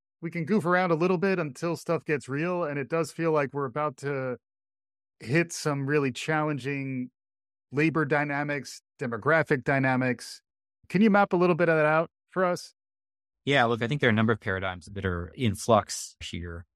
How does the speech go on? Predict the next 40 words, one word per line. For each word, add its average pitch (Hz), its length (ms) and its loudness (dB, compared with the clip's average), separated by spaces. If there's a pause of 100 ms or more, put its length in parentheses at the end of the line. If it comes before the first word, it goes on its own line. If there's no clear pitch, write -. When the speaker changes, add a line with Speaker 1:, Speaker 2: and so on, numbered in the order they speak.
(360)
Speaker 2:
One 120 340 4
is 110 180 2
the 107 80 0
notion 101 360 2
of 87 120 -2
digital 107 320 0
transformation 95 760 -6
in 90 240 -10
higher 98 280 0
education, 90 720 -6
where, 87 540 -8
you 110 120 2
know, 107 240 -4
a 101 60 -6
decade 107 380 0
or 90 100 -4
two 95 280 -2
ago, 87 540 -4 (500)
you 101 60 -2
might 95 160 -2
say, 95 140 -2
you 101 280 2
know, 101 100 0
the 113 80 2
internet's 165 280 4
gonna 139 160 0
change 131 260 2
everything 113 380 2 (360)
about 101 220 -6
Speaker 1:
Mm. - 20 -8
Speaker 2:
higher 95 220 -4
education. 92 720 -8 (520)
And, 92 480 0 (140)
you 117 100 0
know, 98 160 4
we 104 100 0
saw 110 320 4
how 131 220 -2
much 123 260 0
it, 104 120 -6